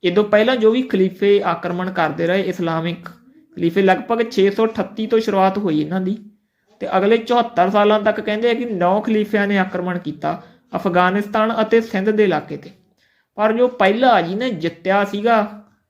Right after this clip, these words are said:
ਇਹਨਾਂ ਇਲਾਕਿਆਂ ਨੂੰ, ਉਹ ਸੀਗਾ ਮੁਹੰਮਦ ਬਿਨ ਕਾਸਿਮ ਸੱਤ ਸੌ ਬਾਰਾਂ ਈਸਵੀ ਦੇ ਵਿੱਚ।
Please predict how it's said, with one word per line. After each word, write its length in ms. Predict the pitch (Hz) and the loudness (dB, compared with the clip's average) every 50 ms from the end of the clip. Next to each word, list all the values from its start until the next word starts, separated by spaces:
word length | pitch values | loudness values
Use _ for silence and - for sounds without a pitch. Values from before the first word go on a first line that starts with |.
| _ _ _ _ _ | _ _ _ _ _
ਇਹਨਾਂ 280 | 185 196 208 226 233 | -2 0 0 0 0
ਇਲਾਕਿਆਂ 420 | 226 208 190 180 175 175 - 196 196 | 0 2 2 2 2 2 -2 -4 -4
ਨੂੰ, 80 | 208 | -2
ਉਹ 160 | 202 208 214 214 | 0 0 0 0
ਸੀਗਾ 240 | 214 233 226 233 | 0 0 -2 -2
ਮੁਹੰਮਦ 400 | 226 220 220 208 190 170 175 175 | -2 0 -2 -2 -2 -2 -4 -4
ਬਿਨ 200 | 175 175 185 190 | -4 -6 -6 -6
ਕਾਸਿਮ 440 | 190 190 165 156 151 151 - 190 202 208 | -6 -4 -2 -2 -2 -2 -4 -6 -6 -4
ਸੱਤ 300 | 208 - 175 180 180 - | -2 -2 -2 -2 -4 -12
ਸੌ 220 | - - 226 233 | -8 -4 -2 -2
ਬਾਰਾਂ 340 | 226 214 208 214 220 233 226 | 2 2 2 2 2 0 -2
ਈਸਵੀ 340 | 220 196 190 - 170 165 156 | -2 -4 -4 -4 -4 -4 -2
ਦੇ 120 | 156 151 | -2 -2
ਵਿੱਚ। 300 | 147 143 143 143 - | -4 -4 -8 -12 -20